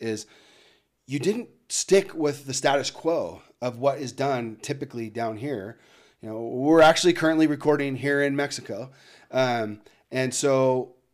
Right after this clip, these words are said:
when you came down, tell us a little bit about what you did to think outside the box and, and not just stick with the traditional farming and farming methods that are done here currently.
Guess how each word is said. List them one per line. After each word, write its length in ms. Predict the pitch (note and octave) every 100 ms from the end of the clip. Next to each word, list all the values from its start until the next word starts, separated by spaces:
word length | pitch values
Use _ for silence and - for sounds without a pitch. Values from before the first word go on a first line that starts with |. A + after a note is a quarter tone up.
| _
when 280 | C#3+ D3 D#3
you 100 | E3+
came 360 | - G#3+ G3
down, 500 | C#3 F#3+ G#3+ C#3 B2+ - - -
tell 120 | B3
us 100 | C4
a 40 |
little 160 | D4 B3+
bit 100 | G#3+
about 240 | G#3 F3+
what 220 | E3 E3 E3
you 100 | D3
did 380 | A2 D3+ E3
to 80 | C3
think 260 | - C3+ C3+
outside 360 | B2+ - B2
the 60 | A#2
box 460 | - A#2 G#2+ - -
and, 260 | B2+ B2+ C3
and 120 | C3
not 220 | D3+ E3
just 240 | E3 D#3
stick 300 | - D#3 D#3
with 260 | C#3+ C3+ C3+ - - -
the 100 | -
traditional 880 | C#3+ C#3+ C3 C#3+ C#3 C#3+ C#3+ C3+ C3+ - _
farming 680 | - C3+ C3+ C3 C3 C3
and 200 | B2 G#2+
farming 240 | - B2 B2+
methods 320 | A#2+ B2+ A2+
that 80 | A2+
are 60 | G#2+
done 280 | A2 G#2+
here 340 | G#2+ - B2 G#2
currently. 500 | - G2+ C2+ D#2+